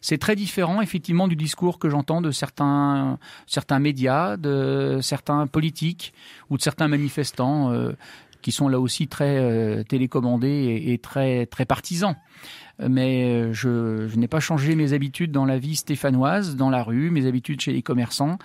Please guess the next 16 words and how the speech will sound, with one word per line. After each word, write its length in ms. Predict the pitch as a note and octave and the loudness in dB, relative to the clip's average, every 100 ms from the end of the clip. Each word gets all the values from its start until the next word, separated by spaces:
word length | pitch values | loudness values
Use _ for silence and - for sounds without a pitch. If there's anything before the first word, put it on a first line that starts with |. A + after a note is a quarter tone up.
| - - - | -16 -20 -6
Et 60 | B2+ | 0
les 120 | C#3 | 2
gens 160 | D3 | 2
que 80 | D3 | 0
je 80 | B2+ | 0
croise, 480 | - D3 E3 D#3+ C#3+ - - - - | -2 0 0 0 -4 -8 -20 -14 -4
euh, 480 | C3 B2+ B2 A#2+ A#2+ C3 F#3 G3 A3+ | 0 2 2 2 0 -2 -4 -8 -4
d'abord 240 | C#3 D3 | 0 0
me 120 | D3+ | 0
font 160 | - D3+ | -2 -2
beaucoup 260 | D#3+ - | -2 -4
de 40 | C3+ | -2
bien 260 | B2+ D3 E3+ _ | 0 0 -4 _
parce 180 | - - | -10 -8
que, 120 | - | -4
euh, 480 | C3+ C3 B2+ B1 | -2 -2 -2 -2